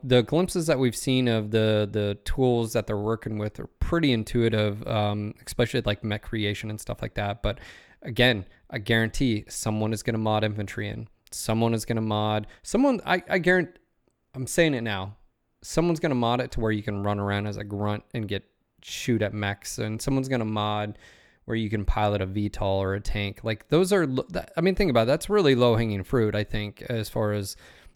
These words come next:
what's possible. Um, the, the kicker is, is, like, how much can someone,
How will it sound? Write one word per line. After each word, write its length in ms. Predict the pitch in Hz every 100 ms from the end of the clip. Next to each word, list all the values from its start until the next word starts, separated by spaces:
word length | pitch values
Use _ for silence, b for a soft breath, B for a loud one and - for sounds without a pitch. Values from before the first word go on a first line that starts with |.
| _ -
what's 340 | 113 113 -
possible. 720 | - 104 104 - 104 101 - -
Um, 400 | 107 104 101 98 - _ _ _ _
the, 200 | 117 101
the 120 | 110
kicker 360 | - 160 143 117
is, 180 | 107
is, 160 | 107 98
like, 160 | 101 -
how 280 | - 135
much 480 | 120 117 113 - - _ _ _ _ _ _ _ _ _ _ _
can 640 | - 131 117 110 110 110 - _ _
someone, 1000 | - - 139 127 120 113 110 104 104 110